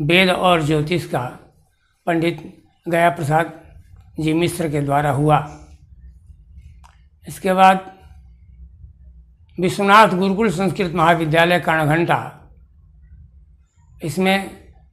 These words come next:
शास्त्री में नामांकन कराए। उस समय उस महाविद्यालय के प्राचार्य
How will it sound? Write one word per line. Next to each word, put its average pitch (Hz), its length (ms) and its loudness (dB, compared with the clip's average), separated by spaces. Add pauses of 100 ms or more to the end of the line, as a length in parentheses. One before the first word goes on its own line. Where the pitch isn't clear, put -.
(440)
शास्त्री 185 460 2
में 185 420 -2 (800)
नामांकन 170 540 0
कराए। 156 640 -2 (2500)
उस 220 220 2
समय 208 680 4
उस - 180 -6
महाविद्यालय 175 680 2
के 175 80 -4
प्राचार्य 175 520 4